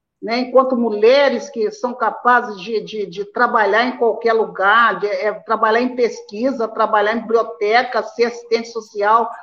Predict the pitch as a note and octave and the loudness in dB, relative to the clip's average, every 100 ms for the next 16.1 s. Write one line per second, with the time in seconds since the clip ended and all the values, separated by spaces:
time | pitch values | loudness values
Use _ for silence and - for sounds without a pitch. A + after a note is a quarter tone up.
0 | - G#3 A#3+ B3+ B3 A#3 - A3 G3 A#3 | -8 2 4 4 4 0 0 -2 2 2
1 | C4 A3 A3+ A#3+ A#3+ A3+ A3+ - G#3+ - | 0 -2 0 2 2 0 -2 -2 -4 -4
2 | - C4 D4+ - - _ - C#4+ D#4+ - | 0 2 2 -4 -20 _ 2 2 2 0
3 | F4 F4+ F4 D#4 C4 - D#4 B4+ - A4+ | 0 0 0 0 0 0 -4 -4 -4 -6
4 | D#4+ F4+ E4 E4 D4 C4 - G3+ E3 E4+ | -4 -2 -2 0 -2 -2 -2 -10 -10 -14
5 | _ _ _ _ - A#3 D#4+ E4+ - _ | _ _ _ _ -4 0 0 -2 -12 _
6 | D#4 F4+ F4 D4 D#4+ - F#4 F4 E4 D4 | 2 4 4 4 4 6 4 4 2 2
7 | C4 B3+ A3 G#3 B3+ F4+ B3 A3 E3+ - | 4 4 2 -4 -4 -4 -2 -4 -4 -10
8 | _ _ _ _ _ - - B3 B3 - | _ _ _ _ _ -20 -4 -2 -2 -2
9 | C4 D4+ D4+ C#4+ C4 - B3 B3 B3 G#3+ | -2 -2 -6 -4 -4 -2 -4 -4 -2 0
10 | A3 A3 G3+ G3+ G3+ G3 F3+ E3+ G3+ G#3 | 0 -2 -6 -8 -10 -8 -8 -8 -10 -8
11 | G3+ E3+ F#3 G#3+ C4+ B3+ F#3 F3 - _ | -10 -8 -2 2 2 2 -2 -10 -16 _
12 | _ _ _ _ - C4 D#4 F4+ E4 E4+ | _ _ _ _ 0 4 6 6 4 2
13 | F#4 F#4+ F4 D#4 C#4+ C#4+ C#4+ C#4 C4 C#4 | 0 2 4 6 6 4 2 -2 -4 0
14 | D4+ E4 - F4 F4 E4+ F4+ F#4+ F#4+ E4 | 2 2 -2 -4 -2 0 0 0 -2 0
15 | E4+ E4+ E4+ - F4+ F#4 C#4+ D4 D4 C4+ | 0 -2 -8 -4 -4 -2 0 0 -2 -10